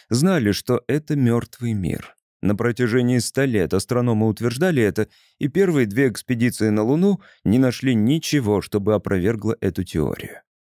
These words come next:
Но однажды кто-то из членов третьей экспедиции заметил что-то движущееся среди нагромождения скал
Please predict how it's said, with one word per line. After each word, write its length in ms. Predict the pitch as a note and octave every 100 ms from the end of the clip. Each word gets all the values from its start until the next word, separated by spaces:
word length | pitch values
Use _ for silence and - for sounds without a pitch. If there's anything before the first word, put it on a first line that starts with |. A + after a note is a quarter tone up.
| _
Но 220 | - G#2 A2+
однажды 580 | F#2 G2+ D3+ D#3 D#3+ - - _
кто-то 340 | - C3+ B2+ B2
из 100 | A2
членов 460 | - A#2+ A#2 G#2+
третьей 420 | - B2+ G3 - G#2+
экспедиции 640 | - - G#2 G#2 - G2+
заметил 540 | G2 B2 D3+ F#3 F3
что-то 340 | D#3+ E3 D#3 E3+
движущееся 840 | D#3 D#3+ G2 G2 F#2 A2+ G2+ G#2
среди 320 | - A#2 A#2
нагромождения 760 | A2 G#2 A2+ A#2 A#2 A2 G2 F#2+
скал 380 | - D#3+ F#3+